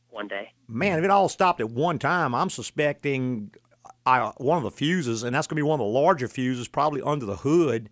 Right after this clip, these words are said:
Speaker 2: I'd have to look at a wiring diagram, which I'll do when I get home. If you wanna fire an email off to me, I'll check service data and see what fuse or fuses control that. Could possibly also be a relay or something going back there. I know on the wipers, we see a lot of times what'll happen, particularly in cold weather,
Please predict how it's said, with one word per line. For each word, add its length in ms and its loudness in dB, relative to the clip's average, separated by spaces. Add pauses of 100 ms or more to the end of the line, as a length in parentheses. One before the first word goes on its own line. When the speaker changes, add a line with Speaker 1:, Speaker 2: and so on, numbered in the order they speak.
Speaker 2:
I'd 160 4
have 200 6
to 80 2
look 180 4
at 60 4
a 20 2
wiring 420 4
diagram, 600 2
which 180 0
I'll 140 2
do 180 2
when 120 0
I 60 0
get 200 0
home. 380 2
If 100 -8
you 80 -2
wanna 140 0
fire 300 2
an 60 -2
email 300 0
off 160 2
to 140 0
me, 100 -2
I'll 200 2
check 360 -2 (160)
service 340 0
data 320 2
and 160 -6
see 280 -2
what 440 -2
fuse 380 -2
or 80 -2
fuses 400 -4
control 480 0
that. 300 0 (340)
Could 180 2
possibly 400 2
also 300 2
be 160 0
a 80 2
relay 400 0
or 80 -2
something 320 -6
going 240 -2
back 260 0
there. 180 0
I 100 2
know 180 4
on 80 2
the 80 0
wipers, 600 0
we 140 -2
see 220 -2
a 80 2
lot 240 2
of 80 -6
times 420 -4
what'll 160 -4
happen, 340 2
particularly 380 -4
in 60 -6
cold 280 2
weather, 360 2